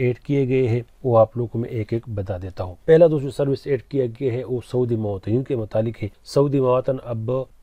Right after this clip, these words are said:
अगर उसका पासपोर्ट गुम होगा तो अबशर के जरिए वो अपना रिपोर्ट करेगा। दूसरा दोस्तों एक ज़बरदस्त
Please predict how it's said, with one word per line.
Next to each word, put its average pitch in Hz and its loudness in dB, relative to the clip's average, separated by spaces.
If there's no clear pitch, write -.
अगर 123 2
उसका 131 -2
पासपोर्ट 123 2
गुम 131 2
होगा 120 0
तो 127 -2
अबशर - -8
के 110 0
जरिए 110 0
वो 107 -2
अपना 113 -4
रिपोर्ट 95 -6
करेगा। 90 -10
दूसरा 143 4
दोस्तों 151 -2
एक 127 -2
ज़बरदस्त 117 0